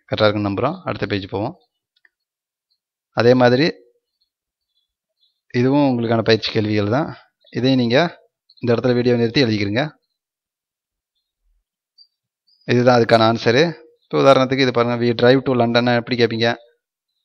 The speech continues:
"எஸ் ஆர் நோ" டைப். அப்போ, "Are we driving to London?" அப்படின்னு கேட்கணும். ஓகேங்களா?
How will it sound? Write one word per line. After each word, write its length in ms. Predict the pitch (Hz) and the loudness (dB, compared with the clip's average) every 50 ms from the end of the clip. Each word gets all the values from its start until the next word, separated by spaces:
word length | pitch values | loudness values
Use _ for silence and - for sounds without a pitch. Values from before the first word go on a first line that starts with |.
| _ _ _ | _ _ _
"எஸ் 200 | - 127 - - | -6 -2 2 4
ஆர் 80 | 147 135 | 4 4
நோ" 80 | 131 | 4
டைப். 240 | 117 117 107 98 - | 2 0 0 0 -2
அப்போ, 400 | 131 117 - - - 120 127 139 | -2 -2 0 2 4 6 6 6
"Are 40 | 135 | 4
we 120 | 135 147 151 135 127 | 4 2 0 2 4
driving 340 | 127 123 131 143 165 180 175 | 4 6 6 6 4 0 0
to 100 | - 180 | 0 0
London?" 360 | 165 156 151 160 165 202 226 - | 2 2 2 2 2 0 0 -2
அப்படின்னு 260 | - 101 107 101 107 | -4 -4 -2 -2 -2
கேட்கணும். 240 | 101 - 98 - - | -4 -4 -6 -10 -10
ஓகேங்களா? 340 | 113 113 120 120 123 151 | -10 -8 -8 -8 -8 -8